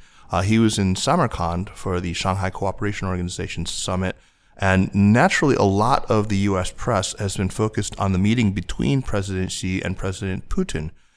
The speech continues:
Uh, but China has its own agenda, and it's certainly not all about the relationship with Russia.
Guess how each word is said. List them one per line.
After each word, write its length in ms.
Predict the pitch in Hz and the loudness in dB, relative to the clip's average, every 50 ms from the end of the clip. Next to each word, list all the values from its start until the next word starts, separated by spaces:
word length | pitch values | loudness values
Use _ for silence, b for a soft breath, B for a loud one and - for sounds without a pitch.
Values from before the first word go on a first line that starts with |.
| b b b b b | b b b b b
Uh, 160 | 101 98 92 | 0 0 2
but 220 | 92 - - - | 2 0 -2 -2
China 560 | - - - 131 156 180 160 117 95 92 - | -2 -2 2 2 4 4 4 4 2 2 0
has 240 | - 101 98 98 101 | 0 0 0 0 0
its 160 | 104 92 - | 0 -2 0
own 140 | 131 151 151 | 2 2 2
agenda, 440 | 127 101 - 82 85 90 92 101 107 - | 2 0 0 -2 -2 -2 -2 -2 -2 -2
and 140 | 101 92 87 | -2 -2 -4
it's 120 | 87 - | -4 -4
certainly 300 | - - 85 - - 95 | -4 -4 -2 -2 0 0
not 240 | 90 90 90 95 - - | 0 0 0 -2 -2 0
all 280 | - 92 92 90 90 90 | 2 2 2 4 2 2
about 220 | 90 95 90 - | 2 0 0 0
the 80 | - 90 | 0 -2
relationship 520 | 87 90 92 92 - 104 - - - - | 0 0 -2 -4 -4 -6 -10 -10 -10 -8
with 160 | - 101 - | -8 -8 -6
Russia. 400 | 110 90 85 87 - - 107 107 | -4 -4 -4 -4 -4 -4 -4 -6